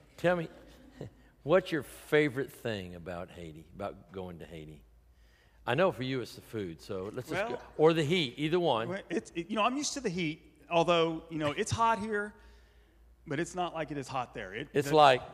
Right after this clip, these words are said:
Speaker 2: the
Speaker 1: here's
Speaker 2: angle of
Speaker 1: Earth,
Speaker 2: the sun there is
Speaker 1: here's,
Speaker 2: so
Speaker 1: here's wind, here's hell, here's
Speaker 2: It,
Speaker 1: Haiti,
Speaker 2: it's,
Speaker 1: here's the sun,
Speaker 2: it's,
Speaker 1: right? Yeah, it's kinda like that order, isn't it?
Speaker 2: It's hot,
Speaker 1: It's
Speaker 2: and
Speaker 1: hot,
Speaker 2: it's
Speaker 1: yeah.
Speaker 2: humid.
Speaker 1: Yeah, I hear
Speaker 2: Um,
Speaker 1: you.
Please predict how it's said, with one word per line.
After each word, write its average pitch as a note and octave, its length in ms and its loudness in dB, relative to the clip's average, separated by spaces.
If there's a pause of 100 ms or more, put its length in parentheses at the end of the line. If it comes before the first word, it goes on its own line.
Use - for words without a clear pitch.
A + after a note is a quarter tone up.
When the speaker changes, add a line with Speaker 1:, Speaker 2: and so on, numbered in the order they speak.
(120)
Speaker 2:
the E3 100 2
Speaker 1:
here's E3+ 120 4
Speaker 2:
angle C4 300 6
of D3 80 10
Speaker 1:
Earth, C#3+ 60 6
Speaker 2:
the - 80 -2
sun A3 320 0
there A3+ 180 -2
is F3 40 2
Speaker 1:
here's, F3+ 180 8
Speaker 2:
so F#3 200 2
Speaker 1:
here's F3 340 4
wind, C#3+ 460 2 (880)
here's E3 240 2
hell, C3 440 6 (120)
here's D#3+ 260 2
Speaker 2:
It, - 60 0
Speaker 1:
Haiti, C#3+ 240 6
Speaker 2:
it's, - 80 2
Speaker 1:
here's D3 200 2
the C3 100 -2
sun, C3 360 4
Speaker 2:
it's, F#2 80 -8
Speaker 1:
right? C#3+ 360 8
Yeah, D3 160 8
it's B2+ 120 2
kinda E3+ 160 6
like D#3 180 6
that C#3 180 6
order, C#3 260 2
isn't C3 180 -2
it? A2+ 160 -8
Speaker 2:
It's G#3+ 140 2
hot, C#3 280 6
Speaker 1:
It's D#3 120 2
Speaker 2:
and D3+ 100 12
Speaker 1:
hot, A#2+ 140 12
Speaker 2:
it's - 80 -4
Speaker 1:
yeah. C3 120 8
Speaker 2:
humid. G#2 280 -2
Speaker 1:
Yeah, C#3 240 8 (160)
I D#3 180 8
hear D#3 120 6
Speaker 2:
Um, B2 60 4
Speaker 1:
you. A#2+ 120 -2